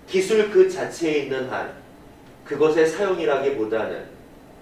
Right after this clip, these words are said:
요 위치는 뭘 가리켜? 기술을 말한 거지? rather than은 뒤에 거라기보다는 앞에 거야.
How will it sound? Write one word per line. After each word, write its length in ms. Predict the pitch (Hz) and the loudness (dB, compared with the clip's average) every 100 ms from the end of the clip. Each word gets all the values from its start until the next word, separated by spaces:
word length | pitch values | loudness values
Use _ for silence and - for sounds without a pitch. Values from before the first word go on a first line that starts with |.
| - | -6
요 60 | 143 | -6
위치는 300 | 143 - 110 | -6 -8 -2
뭘 140 | 113 | 0
가리켜? 540 | 110 - - - - - - - | 0 -2 -6 -8 -8 -14 -20 -18
기술을 300 | 120 127 120 | -10 -6 -4
말한 260 | 110 101 104 | -2 -4 -4
거지? 500 | 101 160 123 - - - - | -4 0 0 -2 -12 -20 0
rather 280 | - 202 165 | 2 4 6
than은 260 | 151 160 | 4 2
뒤에 300 | 160 131 131 | 0 0 2
거라기보다는 640 | 135 123 120 120 123 - - | 0 2 2 0 -2 -4 -4
앞에 180 | 113 | -6
거야. 480 | 110 110 113 - - | -2 2 2 0 -4